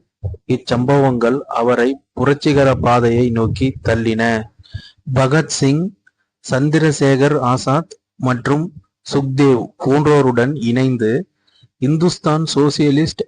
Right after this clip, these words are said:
குடியரசுக் கழகம் என்ற அமைப்பை ஆயிரத்தி தொள்ளாயிரத்தி இருபத்தி எட்டில் உருவாக்கினார்.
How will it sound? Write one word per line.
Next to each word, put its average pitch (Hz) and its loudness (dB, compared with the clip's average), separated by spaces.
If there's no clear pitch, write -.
குடியரசுக் 143 0
கழகம் 120 0
என்ற 131 0
அமைப்பை 123 0
ஆயிரத்தி 143 2
தொள்ளாயிரத்தி 127 2
இருபத்தி 131 0
எட்டில் 127 0
உருவாக்கினார். 113 0